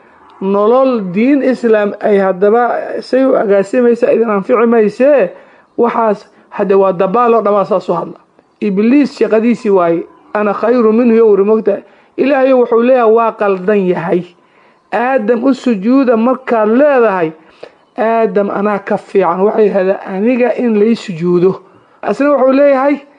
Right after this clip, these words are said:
"Yurub iyo Ameerika iyo asaatidada abaalisada oo shayaadiinta Xisbu Shaydaani yaa saxan.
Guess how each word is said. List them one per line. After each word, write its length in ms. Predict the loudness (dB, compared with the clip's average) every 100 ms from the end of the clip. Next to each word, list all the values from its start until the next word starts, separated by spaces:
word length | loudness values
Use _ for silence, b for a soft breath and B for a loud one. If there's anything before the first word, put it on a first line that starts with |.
| b b -2
"Yurub 360 | 0 2 0
iyo 160 | -2 -2
Ameerika 680 | 0 2 2 0 -4 -6 -6 -6
iyo 320 | -2 2 0
asaatidada 880 | -2 -4 -4 -2 -2 0 2 2 0
abaalisada 760 | -2 0 0 -4 -2 0 2 2
oo 100 | 0
shayaadiinta 720 | -2 -4 -4 -2 -2 0 -2 -2
Xisbu 320 | -4 -6 -4
Shaydaani 540 | 0 0 0 0 2
yaa 180 | 2 0
saxan. 600 | -4 -6 -4 -4 -2 -4